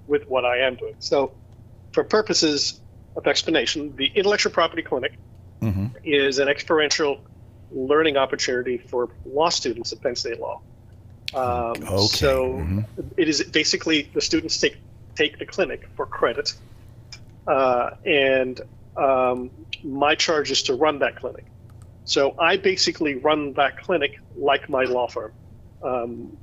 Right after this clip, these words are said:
Speaker 1: uh,
Speaker 2: Mm.
Speaker 1: I, uh, so, uh, I, I took the job at Penn State on the condition they keep my firm going.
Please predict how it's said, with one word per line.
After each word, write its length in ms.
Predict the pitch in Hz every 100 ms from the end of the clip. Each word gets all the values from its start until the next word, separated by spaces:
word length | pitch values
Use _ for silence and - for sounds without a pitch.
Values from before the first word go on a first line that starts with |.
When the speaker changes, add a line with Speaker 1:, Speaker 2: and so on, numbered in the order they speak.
| - -
Speaker 1:
uh, 40 | 123 123
Speaker 2:
Mm. 200 | 151 160
Speaker 1:
I, 180 | 131 123 - - - -
uh, 60 | - - 254 156
so, 360 | - 143 131 -
uh, 280 | 156 131 -
I, 140 | 160 - - - 165
I 100 | 151
took 260 | 175 -
the 220 | 160 135 127 -
job 240 | 147 139
at 100 | 139
Penn 140 | 143
State 220 | 131 143 135
on 80 |
the 40 | 123
condition 300 | 135 139 127
they 80 | 113
keep 160 | -
my 140 | 127 120
firm 240 | 135 120
going. 260 | 117 113